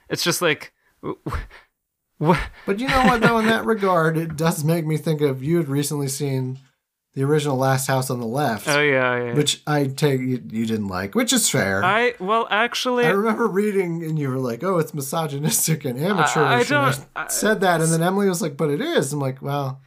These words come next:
Speaker 2: I,
Speaker 1: Well,
Speaker 2: I
Speaker 1: the
Speaker 2: guess
Speaker 1: thing
Speaker 2: that's
Speaker 1: is,
Speaker 2: true, actually.
Speaker 1: okay, let me just say, because actually at, at one point I was thinking we could cover that on here, but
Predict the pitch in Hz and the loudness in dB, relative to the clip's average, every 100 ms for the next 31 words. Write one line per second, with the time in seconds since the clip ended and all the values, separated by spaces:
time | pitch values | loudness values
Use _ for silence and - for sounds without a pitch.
0 | - - 208 196 214 - 240 226 160 131 | -10 -2 0 2 0 0 0 2 2 2
1 | - 170 170 123 113 _ - 151 175 190 | 0 0 0 -2 -4 _ -4 0 2 2
2 | 180 - 180 151 147 143 - _ _ - | 0 0 2 4 4 2 -4 _ _ -6
3 | 151 185 180 190 196 233 202 156 - 151 | -2 0 2 0 0 0 2 2 0 0
4 | 147 160 175 180 165 139 143 135 - 147 | 2 0 0 0 0 2 0 0 -2 -4
5 | 135 143 135 123 131 - 135 131 131 123 | -2 -4 -4 -2 -4 -2 0 0 0 0
6 | 127 - 127 123 135 143 120 120 - 120 | -2 -4 -4 -4 -2 0 0 -2 -2 -2
7 | - | -4